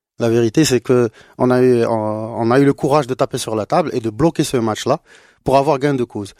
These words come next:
Donc finalement, la décision de la caf, pour moi, je l'accueille avec un, un grand cœur. Maintenant, s'il faut aller au tas pour, euh, directement reprendre la coupe, même si moi, sportivement, je préfère qu'on rejoue le match et qu'on gagne sur la pelouse.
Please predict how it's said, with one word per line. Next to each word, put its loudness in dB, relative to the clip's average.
Donc -6
finalement, 0
la 4
décision -4
de -2
la 0
caf, -2
pour -4
moi, -2
je -10
l'accueille -4
avec -6
un, -8
un 2
grand 2
cœur. 0
Maintenant, 4
s'il -4
faut -2
aller 4
au 4
tas 2
pour, -2
euh, -2
directement 2
reprendre -2
la 2
coupe, -2
même 4
si 0
moi, 4
sportivement, -4
je -8
préfère -6
qu'on -2
rejoue 4
le 4
match 0
et -20
qu'on -4
gagne -4
sur -2
la 2
pelouse. -4